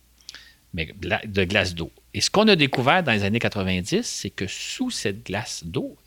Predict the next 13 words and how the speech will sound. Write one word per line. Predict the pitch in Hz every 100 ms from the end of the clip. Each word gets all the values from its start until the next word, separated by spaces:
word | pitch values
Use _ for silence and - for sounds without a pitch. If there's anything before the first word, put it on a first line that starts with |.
| -
il | 101
y |
aurait | 90 123
un | 95 87
océan. | 127 - 104 85 - _ _ _ - - - - -
Un | 104
océan | 143 - 170 240
qui | - -
couvre | 180 135
l'ensemble | 131 113 190 220 - 190 160
de | 107
la | 92 85
planète, | - 82 101